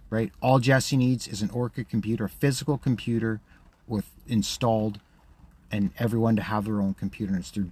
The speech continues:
duty to take care of their laptop like it's their rifle, because you need a laptop, bro. If you want a chance at, like, being the man,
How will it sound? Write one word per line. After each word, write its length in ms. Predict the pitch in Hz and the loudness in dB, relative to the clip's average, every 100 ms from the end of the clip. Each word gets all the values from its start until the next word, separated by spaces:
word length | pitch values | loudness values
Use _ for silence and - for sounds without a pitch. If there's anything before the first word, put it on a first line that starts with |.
| - | 2
duty 480 | 131 135 127 110 104 - - | 4 6 4 0 -2 -12 -18
to 100 | - | -4
take 200 | 131 113 | -4 -2
care 120 | 127 | 0
of 60 | |
their 140 | 113 107 | 0 2
laptop 640 | 110 123 - 120 107 101 - - | 4 2 0 -2 0 -2 -8 -8
like 140 | 113 107 | -4 -4
it's 140 | - | -2
their 100 | 113 | 0
rifle, 600 | 98 113 123 - 95 78 - - - | 2 4 2 0 -6 -6 -14 -20 -20
because 240 | - 113 - | -2 -2 0
you 120 | 110 | 0
need 240 | 107 123 127 | 2 4 4
a 40 | |
laptop, 520 | 117 110 113 - 104 | 2 2 -2 -6 -8
bro. 180 | - 92 | -6 -6
If 140 | 95 | -4
you 120 | 120 120 | -2 2
want 320 | 131 135 - - - - | 4 2 0 -8 -20 -16
a 60 | - | -12
chance 440 | - 113 113 107 | -6 -2 -2 -2
at, 140 | 98 80 | -4 -4
like, 200 | 98 92 _ _ - - - - _ _ - | -6 -6 _ _ -20 -20 -20 -20 _ _ 0
being 200 | 120 117 | 4 6
the 80 | |
man, 460 | 104 101 107 110 113 | 4 2 0 -2 -4